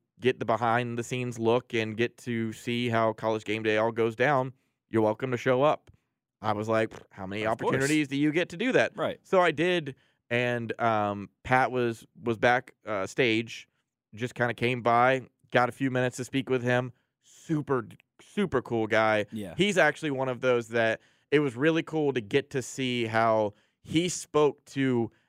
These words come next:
Speaker 1: every camera crew operator, every, uh, assistant, producer. He knew everyone's names, and
Speaker 2: Oh,
Speaker 1: he
Speaker 2: that's
Speaker 1: was,
Speaker 2: cool.
Speaker 1: and he knew something about them. Like, he knew
Speaker 2: Oh,
Speaker 1: to
Speaker 2: awesome.
Speaker 1: be, like, you know, one of the camera crew guys who was close to me,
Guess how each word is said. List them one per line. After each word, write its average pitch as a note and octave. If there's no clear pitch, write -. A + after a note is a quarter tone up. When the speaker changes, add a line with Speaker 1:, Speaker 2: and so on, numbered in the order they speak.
Speaker 1:
every B2+
camera C#3+
crew D#3+
operator, C#3
every, A#2
uh, G2+
assistant, D3
producer. C3+
He B2
knew C3+
everyone's A#2+
names, B2+
and A2+
Speaker 2:
Oh, B2
Speaker 1:
he C3
Speaker 2:
that's C3
Speaker 1:
was, A#2
Speaker 2:
cool. F#2
Speaker 1:
and C#3+
he D#3+
knew E3+
something E3+
about A#2+
them. F2+
Like, G2
he C#3+
knew C#3+
Speaker 2:
Oh, C3+
Speaker 1:
to C#3+
Speaker 2:
awesome. B2+
Speaker 1:
be, C3+
like, C3+
you D3
know, B2+
one D#3
of D#3
the D#3
camera D3+
crew D3
guys B2
who C3
was A2
close C3
to D#3+
me, D#3+